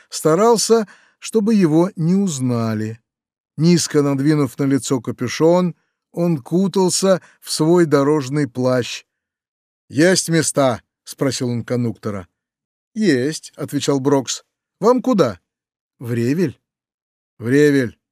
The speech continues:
как-то нехотя сказал незнакомец и уплатил деньги за проезд. «Скоро поедем», —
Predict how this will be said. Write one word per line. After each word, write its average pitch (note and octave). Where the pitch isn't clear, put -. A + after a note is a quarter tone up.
как-то B2
нехотя C3
сказал B2+
незнакомец B2+
и E3
уплатил C#3+
деньги C#3+
за B2+
проезд. A#2
«Скоро F3
поедем», — C3